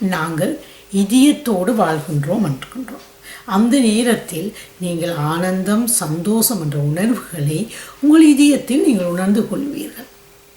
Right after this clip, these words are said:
இதனைத்தான் நான் சொல்லு, இந்த நாலு உணர்வுகளும் இதயத்தில் முக்கியமானவை. இதை விட மற்றவையும் இருக்கின்றன. அதை பற்றி நான் அடுத்த வீடியோவில் சொல்லுகின்றேன். நன்றி,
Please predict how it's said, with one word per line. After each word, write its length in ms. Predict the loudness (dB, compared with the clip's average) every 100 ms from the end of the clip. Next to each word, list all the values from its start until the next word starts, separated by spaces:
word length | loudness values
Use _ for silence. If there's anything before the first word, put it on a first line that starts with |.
| -20 _ -20 -20 -4
இதனைத்தான் 680 | 0 0 -2 -4 -6 -6 -6 -16 -20 -20 -10
நான் 260 | -8 -6 -6
சொல்லு, 280 | -4 -2 -2 -6 -12 -4
இந்த 180 | 0 4 4
நாலு 280 | 4 2 2
உணர்வுகளும் 640 | 2 2 0 0 -2 0 0
இதயத்தில் 520 | 2 0 0 -4 -2
முக்கியமானவை. 880 | -4 -4 -2 -2 0 -2 -4 -8 -10 -14 -20 0
இதை 180 | 2 6
விட 180 | 4 4 2
மற்றவையும் 720 | 2 0 0 2 2 4 4
இருக்கின்றன. 600 | 2 -2 -4 -2 -2 -2 -4 -14 -16 -6
அதை 220 | -2 2 2 2
பற்றி 340 | 0 0 2
நான் 240 | 2 2 0 -12 -20 -12
அடுத்த 640 | 0 2 2 0 -4 -2 -2 -4 -16 _
வீடியோவில் 580 | -6 -6 -8 -6 -6 -6
சொல்லுகின்றேன். 580 | -8 -10 -14 -14 -18 -20 _ _ -20 -20 -12 -8
நன்றி, 420 | -2 0 0 2